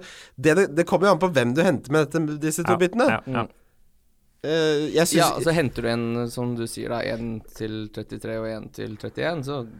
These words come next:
Speaker 3: skal det jo i utgangspunktet gå i null.
Speaker 1: Det, det, min tanke her med dette trettién er at folk snakker, de har feil fokus. De tenker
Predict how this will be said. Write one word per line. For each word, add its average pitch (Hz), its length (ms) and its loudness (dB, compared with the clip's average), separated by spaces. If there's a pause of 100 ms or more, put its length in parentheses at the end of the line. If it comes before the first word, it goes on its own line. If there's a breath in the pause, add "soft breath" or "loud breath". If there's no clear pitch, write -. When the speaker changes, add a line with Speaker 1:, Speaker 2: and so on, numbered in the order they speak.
(100)
Speaker 3:
skal 113 480 -6
det 120 100 -2
jo 139 160 4
i 131 160 4
utgangspunktet 113 460 -6
gå 113 80 -2
i 113 180 -6
null. 113 380 -6
Speaker 1:
Det, 151 340 2
det, 151 160 4 (160)
min 135 460 4 (460)
tanke 143 580 0
her 131 320 6
med 131 180 4
dette 131 260 0 (380)
trettién 107 380 0
er 117 100 2
at - 60 -18
folk 147 180 -2
snakker, 131 400 -4
de 120 140 2
har 131 80 -4
feil 117 260 0
fokus. 95 320 -10
De 131 140 -6
tenker 127 480 -2